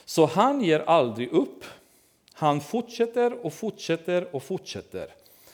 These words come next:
Dessutom så har vi också ett problem med honom och det är att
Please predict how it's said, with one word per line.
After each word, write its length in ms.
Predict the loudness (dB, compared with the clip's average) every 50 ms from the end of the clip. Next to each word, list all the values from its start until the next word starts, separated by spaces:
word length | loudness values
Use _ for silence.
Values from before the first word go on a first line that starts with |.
| -20 -20 -20 -20 -20 -20 -20 -20 _ _ _ _ _ _ _ _
Dessutom 1040 | -8 2 8 8 8 8 8 4 0 2 0 0 0 -2 -4 -4 -4 -4 -6 -8 -8 -8 -10 -14 -20 -20 -20 -20 _ _ _ _ _ _ _ _ _ _ _ -12
så 160 | -4 -2 0 2
har 200 | 4 4 4 4
vi 120 | 4 2
också 280 | 0 0 -2 -2 -4 -4
ett 140 | -4 -4
problem 460 | -4 -4 -4 -2 -2 -4 -4 -6 -10 -14 -18 -20 -20 _ _ -12
med 200 | -6 -2 -2 0
honom 380 | 0 -2 -4 -6 -8 -6 -4
och 100 | -4 -2
det 140 | 2 2 2
är 140 | 2 4 4
att 440 | 4 4 4 2 -8 -14 -16 -18